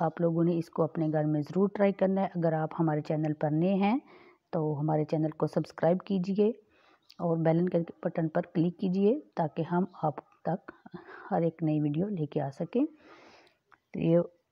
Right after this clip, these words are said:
इसी तरह से आप लोगों ने अपने घर में इसको ज़रूर ट्राई करें।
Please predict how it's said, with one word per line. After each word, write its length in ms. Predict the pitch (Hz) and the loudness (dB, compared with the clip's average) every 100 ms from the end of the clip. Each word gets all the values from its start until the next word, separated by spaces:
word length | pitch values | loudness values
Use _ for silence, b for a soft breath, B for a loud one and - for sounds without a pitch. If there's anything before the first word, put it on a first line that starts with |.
| - | -2
इसी 200 | 190 190 | 0 2
तरह 240 | 175 170 165 | 4 4 4
से 160 | 175 - | 0 0
आप 200 | 170 160 | 0 2
लोगों 340 | 165 156 156 156 | 2 2 2 0
ने 200 | 180 277 B B B B B B B B _ _ B B B B B B _ - | 2 -2 B B B B B B B B _ _ B B B B B B _ -10
अपने 220 | 170 170 | -2 2
घर 180 | 156 147 | 2 2
में 120 | 165 | 0
इसको 280 | 151 - 156 | -2 -2 -2
ज़रूर 260 | 156 180 175 | 0 -2 0
ट्राई 180 | 180 180 175 | 0 2 2
करें। 280 | 180 185 | 2 2